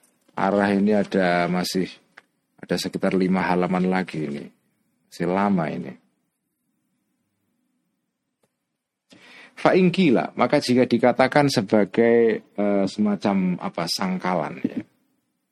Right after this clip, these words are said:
Atau apa, ya, kritik, ya. Fa in, jadi ini susunan atau bentuk, eh, bentuk susunan pembahasan dalam akidah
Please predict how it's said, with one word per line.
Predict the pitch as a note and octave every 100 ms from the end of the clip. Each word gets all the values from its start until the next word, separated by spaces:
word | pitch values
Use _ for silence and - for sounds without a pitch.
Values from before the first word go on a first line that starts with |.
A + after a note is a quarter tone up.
| _ _ _ -
Atau | - E2+ D2+ - - _ _ _ _ _ _ _ - - - _ _ _ D2
apa, | D#2+ F2+ F2 - - _
ya, | D2 -
kritik, | - D3+ E3+ D3+ - -
ya. | D2 - _ _ - - - _ _ _
Fa | - E2
in, | F2+
jadi | B2 A#2+ D#3+
ini | G3+ A3 - - - _ _
susunan | - - E3+ D#3 E3 D3+ D#3+ D#3+ D3 -
atau | C3+ - D3
bentuk, | - B2+ A#2+ B2 A2+ D3+ B2+ - _ _ _
eh, | A#2+ C3 B2+ C3 C3 B2+ B2+ B2+ B2 A#2+ A#2+ A#2 A#2 A2+ A2+ A2+ A2 G#2+ G#2 G#2 -
bentuk | B2+ A#2 A#2 G#2+ B2+ A#2 - - - - _
susunan | - - C#3 - C3+ B2+ B2+ B2+ B2+ A#2+ A#2+ A#2 A#2 A#2 A2+ A2+ A2+ A2+ A2 A2
pembahasan | A2 B2+ A#2 A2+ - B2+ B2+ C3+
dalam | A#2+ A2 A2 A2
akidah | A2 - B2+ A#2+ A#2 F2+